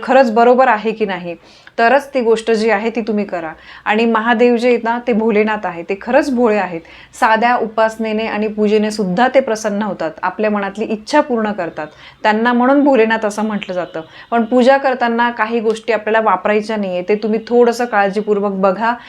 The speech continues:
आणि त्यांच्या अप्रिय गोष्टी, त्यांना आवडत नसलेल्या गोष्टी त्यांना चुकून पण अर्पण करू नका. आता सगळ्यात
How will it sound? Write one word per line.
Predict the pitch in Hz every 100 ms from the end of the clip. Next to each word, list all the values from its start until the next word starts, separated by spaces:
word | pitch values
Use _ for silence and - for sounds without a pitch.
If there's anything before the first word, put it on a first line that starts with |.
| - -
आणि | 208 226
त्यांच्या | 226 208 208 233
अप्रिय | 226 226 - 294 311
गोष्टी, | 277 220 214 208
त्यांना | 202 202 208 220 220 214 _ -
आवडत | 208 233 262 262
नसलेल्या | 220 214 220 240 240
गोष्टी | 214 208 220
त्यांना | 214 196 202
चुकून | 208 214 214 233
पण | 220 240
अर्पण | 196 190 190
करू | 185 175
नका. | 165 160 - - _ - -
आता | -
सगळ्यात | 240 247 214 240